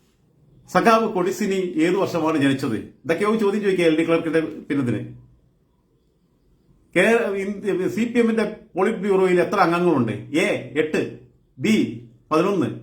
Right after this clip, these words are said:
സി ഇരുപത്തിമൂന്ന് എന്നൊക്കെ പറഞ്ഞിട്ട് ഓപ്ഷൻ ഇത് കൊടുക്കും. കാരണഭൂതൻ എന്നറിയപ്പെടുന്ന മഹാനായ നേതാവിന്റെ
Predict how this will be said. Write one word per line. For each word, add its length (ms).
സി 120
ഇരുപത്തിമൂന്ന് 400
എന്നൊക്കെ 220
പറഞ്ഞിട്ട് 260
ഓപ്ഷൻ 260
ഇത് 120
കൊടുക്കും. 280
കാരണഭൂതൻ 640
എന്നറിയപ്പെടുന്ന 600
മഹാനായ 360
നേതാവിന്റെ 380